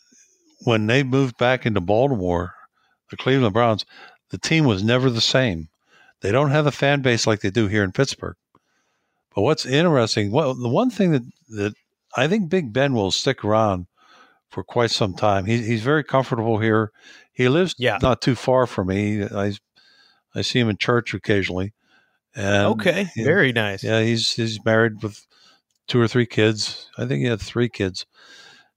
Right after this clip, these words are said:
Speaker 1: And, uh, yeah, he's a hell of a guy. He really is. And you meet him in
Speaker 2: Well, he's got a, he, he's got, uh, such a great fan base, and he's, I mean, I don't read every headline, you know, with regards to sports, but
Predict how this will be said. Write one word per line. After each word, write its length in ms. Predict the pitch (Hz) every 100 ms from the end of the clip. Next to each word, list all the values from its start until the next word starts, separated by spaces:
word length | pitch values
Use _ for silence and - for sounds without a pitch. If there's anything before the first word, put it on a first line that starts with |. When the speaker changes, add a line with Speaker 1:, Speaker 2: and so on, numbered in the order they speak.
| -
Speaker 1:
And, 240 | 151 147
uh, 300 | 147 143 131 110 - -
yeah, 680 | - 151 160 160 156 156 147 139 165
he's 180 | 135 196
a 60 | 175
hell 180 | 139 160
of 80 | 143
a 40 |
guy. 340 | 107 113 92 - _
He 160 | 120
really 400 | 117 110 135 123
is. 320 | 117 95 87 - _ _ _ _ _ _
And 60 | 107
you 80 | 113
meet 160 | 156
him 40 | 139
in 60 | 117
Speaker 2:
Well, 120 | 156
he's 180 | 175 -
got 160 | 220
a, 80 | 165 -
he, 100 | - - -
he's 380 | 113 143 175 196
got, 320 | 226 160 131
uh, 160 | 117 -
such 280 | - 190
a 60 | 143
great 460 | 104 - 117 135 -
fan 320 | 113 107 131
base, 280 | 139 143 -
and 100 | 117
he's, 220 | 113 101 - - - _ _ _ _
I 60 | 143
mean, 260 | 147 135 - _ _ _ _ _ -
I 100 | 156
don't 140 | 170
read 200 | 147 143
every 240 | 139 139 120
headline, 760 | 123 131 131 127 123 120 110 -
you 120 | 117
know, 80 | 117
with 180 | 113 117
regards 400 | 107 120 117 -
to 60 |
sports, 500 | - - 123 123 113
but 320 | - 117 107